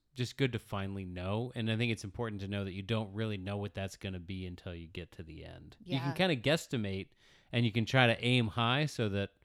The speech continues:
Speaker 1: when it comes out a little bit less, you feel a little bit better. Like, for instance, ours is maybe a couple hundred dollars less than what we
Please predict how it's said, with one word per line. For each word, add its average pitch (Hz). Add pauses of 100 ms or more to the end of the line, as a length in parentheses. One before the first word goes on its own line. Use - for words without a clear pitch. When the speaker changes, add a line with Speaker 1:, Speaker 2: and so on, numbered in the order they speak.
(460)
Speaker 1:
when 107
it 104
comes 113
out 104
a 101
little 104
bit 101
less, 101
you 101
feel 101
a 95
little 101
bit 135
better. 151 (120)
Like, 107
for -
instance, 101
ours 98
is 101
maybe 104
a 98
couple 98
hundred 107
dollars 107
less 110
than 110
what 110
we 110